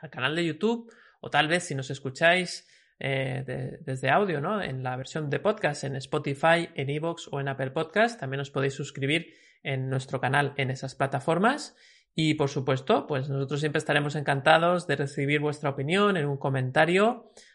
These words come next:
aquí, eh, en este caso en YouTube, o también en, en iVoox también se pueden, eh, poner comentarios. Y finalmente, decir que, eh, cuando terminamos, eh, los capítulos,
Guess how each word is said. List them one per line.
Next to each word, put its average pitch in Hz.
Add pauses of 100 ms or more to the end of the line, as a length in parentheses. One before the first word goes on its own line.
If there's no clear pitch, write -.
(120)
aquí, 131
eh, 127
en 131
este 135
caso 143
en 135
YouTube, 175 (460)
o -
también 127
en, 127
en 131
iVoox 139
también 131
se -
pueden, 127
eh, 170
poner 127
comentarios. 135 (420)
Y 196
finalmente, 175
decir 160
que, 147
eh, -
cuando 131
terminamos, 131
eh, 139
los 135
capítulos, 175